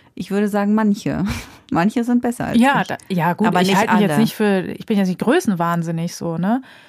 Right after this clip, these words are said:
Speaker 1: Aber wie kann
Speaker 2: Aber
Speaker 1: ich das jetzt auswerten? Ich
Speaker 2: Ja,
Speaker 1: kann ja
Speaker 2: nee, nee. Wenn du jetzt mehr als die Hälfte Ja
Speaker 1: Ach
Speaker 2: angekreuzt
Speaker 1: so,
Speaker 2: hast.
Speaker 1: eins, zwei, drei, vier, fünf, sieben, acht. Vor, acht hast du angekreuzt und eins, zwei, drei, vier, fünf,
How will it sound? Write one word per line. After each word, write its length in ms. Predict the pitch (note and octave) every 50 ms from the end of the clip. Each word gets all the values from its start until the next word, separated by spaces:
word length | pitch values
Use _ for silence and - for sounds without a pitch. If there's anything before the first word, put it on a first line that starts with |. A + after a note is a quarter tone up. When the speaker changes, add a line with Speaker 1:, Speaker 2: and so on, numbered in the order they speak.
| - - _ -
Speaker 1:
Aber 160 | - F3+ F#3 F#3+ G3
wie 40 | G3+
kann 160 | G3 F#3+ F#3
Speaker 2:
Aber 100 | F#3 F#3
Speaker 1:
ich 60 | -
das 180 | - G3+ G3+ -
jetzt 180 | G3+ F#3+ -
auswerten? 680 | - A#3 C#4 D4 - - F3+ F3+ F3 - F3 F#3 F3+ - _ _ _ _ _ _ _ _ _ _ _ _ _
Ich 80 | - -
Speaker 2:
Ja, 160 | C4 C#4+ B3+
Speaker 1:
kann 80 | F#3+ G3
ja 80 | F#3 -
Speaker 2:
nee, 200 | A3 A3+ B3 C4
nee. 300 | D4 D4+ C4 G#3+ F3+ - - - - -
Wenn 160 | A3 A3+ A#3
du 40 | A3
jetzt 220 | G3+ G3 - -
mehr 160 | A#3+ B3+ A#3+
als 180 | A#3+ B3+ - -
die 100 | - A3
Hälfte 260 | G#3+ G3+ G3+ - -
Ja 260 | F3 F3 F3 F#3 -
Speaker 1:
Ach 100 | - -
Speaker 2:
angekreuzt 580 | C4+ C4 C4 B3+ - - C4 B3+ B3+ E3+ F3+ F#3
Speaker 1:
so, 60 | F#3
Speaker 2:
hast. 380 | F#3 F#3 F3 E3 D#3 C#3+ - -
Speaker 1:
eins, 400 | - D#3 E3+ F3+ F#3+ G3 - -
zwei, 360 | - F3+ F3 F3 F3 F3 F3 F3
drei, 440 | - - E3+ E3+ E3+ F3 F3 F3 - _
vier, 300 | - F3+ F3 F3 F3+ - - - -
fünf, 380 | - - F#3 G3 G3+ G#3 G#3+ - - _ _ _ - - - - - - - - -
sieben, 320 | - - F3+ F3+ F3 F3 -
acht. 440 | - - G3+ A3 - - - - -
Vor, 420 | - - F#3 F3+ F#3 F#3 F3+ - -
acht 380 | - D#3+ F#3 G3+ G3+ - - -
hast 200 | F#3+ F#3 - -
du 80 | -
angekreuzt 800 | - F3 G#3 A3 A#3 - - - A3 A3 A3 A3 A3 - - -
und 120 | F3 F3+ -
eins, 240 | - F3+ F#3+ G3 G#3 -
zwei, 200 | - F3+ F3+ F3+
drei, 460 | F3+ - - F3+ F3+ F#3 F#3 F#3+ F#3+ F#3
vier, 200 | - - F#3+ F3+
fünf, 200 | - F3+ F3